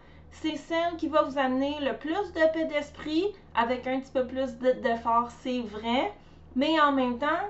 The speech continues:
qui va trouver une solution à votre problème, là, là. Fait que plutôt que d'essayer de vous donner à promener vos chiens ensemble,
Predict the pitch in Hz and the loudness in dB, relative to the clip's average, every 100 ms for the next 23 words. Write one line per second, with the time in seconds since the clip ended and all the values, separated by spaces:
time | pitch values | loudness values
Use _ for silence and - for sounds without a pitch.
0 | - - - - - - 302 311 320 339 | -10 -20 -20 -20 -20 -10 0 4 4 2
1 | - - - 208 240 262 285 302 - 247 | -8 -20 -20 -2 4 6 6 2 -6 -8
2 | 233 277 254 233 208 208 233 220 196 202 | -4 -2 -4 -4 -8 -6 -4 -4 -4 -8
3 | - 214 190 208 214 214 202 - 202 214 | -8 -8 -6 -4 -2 -4 -6 -8 -6 -6
4 | 220 214 190 185 185 - 208 202 - - | -6 -6 -4 -4 -6 -10 -12 -12 -14 -14
5 | 233 220 285 339 339 247 277 277 285 262 | -12 -4 -2 0 2 4 4 2 0 2
6 | 262 277 311 339 240 247 233 220 214 233 | 2 0 0 -2 0 0 0 -4 -4 4
7 | 277 320 311 269 277 285 233 - 247 254 | 6 6 2 0 0 2 0 -2 -2 0
8 | 277 320 277 247 233 - 262 269 233 247 | 0 -2 -2 -4 -6 -4 -2 0 2 2
9 | 247 - 254 277 294 247 | 0 0 4 4 2 -2